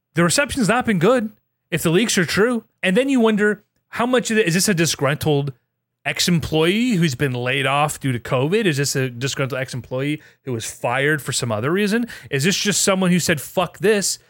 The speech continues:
fuck your delay"? You know, I want my game out there. We want our game out there. And they just did this out of spite. Like, if they hadn't delayed it, would this have happened?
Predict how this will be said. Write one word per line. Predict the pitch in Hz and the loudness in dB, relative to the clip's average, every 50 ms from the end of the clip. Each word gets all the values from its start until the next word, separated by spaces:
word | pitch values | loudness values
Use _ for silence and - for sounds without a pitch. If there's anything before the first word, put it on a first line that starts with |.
| _ _ - _ | _ _ -20 _
fuck | - - 190 180 - - | -6 -4 -4 -4 -2 -2
your | 156 160 151 | -2 0 0
delay"? | 147 143 143 175 196 196 180 170 175 170 - _ _ _ _ _ _ _ | 0 0 2 2 4 4 2 2 0 -4 -8 _ _ _ _ _ _ _
You | 151 147 | 0 0
know, | 143 139 135 131 139 - - _ _ - | 2 4 2 2 0 -4 -10 _ _ -12
I | 147 147 151 156 | -6 -4 -2 0
want | 151 165 160 131 | 2 2 2 2
my | 123 147 226 | 0 0 0
game | 220 220 139 117 | 0 -2 -2 -2
out | 117 107 104 - | -4 -4 -4 -4
there. | 117 107 | -4 -2
We | 123 156 | 0 0
want | 160 147 135 | 2 2 0
our | 127 185 233 | 0 0 0
game | 208 170 139 127 | 0 -2 -2 -2
out | 120 107 - | -4 -6 -4
there. | 127 117 117 120 - _ _ _ - | -4 -4 -4 -4 -6 _ _ _ -4
And | 139 147 | 0 0
they | 156 | 0
just | 151 147 151 135 | 0 0 -2 -2
did | - 151 143 | -2 -2 -2
this | 151 139 139 | 0 0 0
out | 139 127 | 0 0
of | 123 - | -2 -4
spite. | - - - 139 143 160 147 | -6 -4 -4 -2 -2 -2 -2
Like, | 151 147 139 127 - _ _ _ | -2 -2 -2 -2 -6 _ _ _
if | - 147 | -4 -2
they | 151 175 | -2 0
hadn't | 135 135 160 170 156 143 | 0 0 -2 -2 -2 -2
delayed | 156 143 131 123 135 151 | -2 0 0 0 0 0
it, | 175 151 - - _ _ _ _ _ _ _ _ _ _ _ _ | 0 0 -2 -4 _ _ _ _ _ _ _ _ _ _ _ _
would | 151 151 143 117 | -2 0 0 2
this | 147 147 - | 0 0 0
have | 139 120 | -2 -2
happened? | 143 143 131 110 - 110 101 104 - | -2 -2 -4 -4 -6 -10 -12 -12 -16